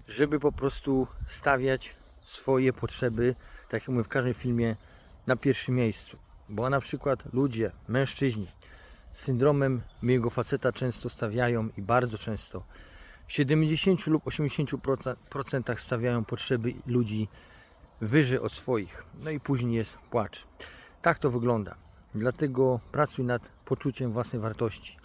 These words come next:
bo jest to ogromne, ale, ogromnie, ale to ogromnie ważne w życiu, nie tylko mężczyzny. Również to, co buduje twoją poczu-,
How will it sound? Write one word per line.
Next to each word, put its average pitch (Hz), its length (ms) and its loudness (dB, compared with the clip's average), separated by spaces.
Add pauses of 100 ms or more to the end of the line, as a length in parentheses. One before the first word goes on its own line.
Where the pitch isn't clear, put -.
(360)
bo 143 100 4
jest 135 220 2
to 117 180 -2 (160)
ogromne, 143 540 2
ale, 120 200 0 (280)
ogromnie, 143 520 0
ale 117 160 -2
to 120 100 -2
ogromnie 120 440 0
ważne 104 520 -2 (760)
w 110 120 -4
życiu, 123 460 0
nie 143 140 -6
tylko 139 500 2
mężczyzny. 120 600 -6 (1000)
Również 220 680 6 (960)
to, 185 160 8
co 156 360 2 (160)
buduje 220 320 -4
twoją 123 460 -8 (220)
poczu-, 127 340 -2